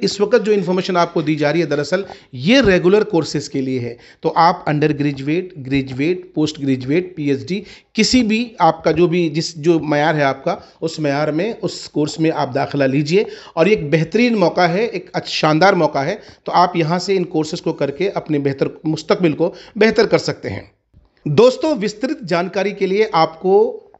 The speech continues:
यूनिवर्सिटी के वेबसाइट पे जाना पड़ेगा, लेकिन मुख्तसर मैं आपको बता दूं कि last date for submission of online application for merit based programs,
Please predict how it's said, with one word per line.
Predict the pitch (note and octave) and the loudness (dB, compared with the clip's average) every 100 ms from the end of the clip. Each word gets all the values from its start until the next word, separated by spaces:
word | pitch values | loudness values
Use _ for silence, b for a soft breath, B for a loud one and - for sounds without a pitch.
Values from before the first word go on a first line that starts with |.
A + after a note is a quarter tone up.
| _ | _
यूनिवर्सिटी | C#3+ F3 A3 A#3+ A3+ G3 | 2 4 4 2 0 -4
के | G3+ G3 | 2 4
वेबसाइट | E3 E3 E3+ E3+ F3+ | 4 2 0 0 0
पे | |
जाना | F3+ C#3+ F3 | 0 0 0
पड़ेगा, | D3+ C#3 E3+ | 0 0 0
लेकिन | D#3+ D#3 D3+ | -2 0 -2
मुख्तसर | C#3+ - D#3+ F#3 | 0 -2 0 0
मैं | E3 | 2
आपको | C#3 C3 D3+ D3+ D3+ C3 | 0 0 0 0 -2 -2
बता | C#3 D#3+ D#3+ | 0 2 2
दूं | F#3 C#4 - b b b - | 2 -2 -8 b b b -2
कि | D3 D3 D#3 D3+ | 2 2 0 -2
last | D3 D3 A3 A#3 - C#3+ | 0 4 4 2 -6 4
date | F3+ A3+ - G#3 | 4 4 2 0
for | G#3 - - - | 0 -4 -14 -6
submission | F3+ E3+ G#3+ A#3 B3+ C#4 b b - | -2 -2 -2 -2 -4 -6 b b 2
of | F#3+ F#3+ F#3+ | 2 2 2
online | F#3+ G3 A3 | 4 4 2
application | G3+ F3+ F3+ F3+ F3+ G#3+ G3+ F3 | 0 -2 -2 -2 -2 -2 -2 0
for | F#3 G3 - E3+ | 0 0 -4 -4
merit | E3 F#3 G#3+ A#3+ E3+ D3 | 2 4 4 2 -2 2
based | F#3 F3+ - | 4 2 -4
programs, | D3 C3 A#2 | -4 -4 -4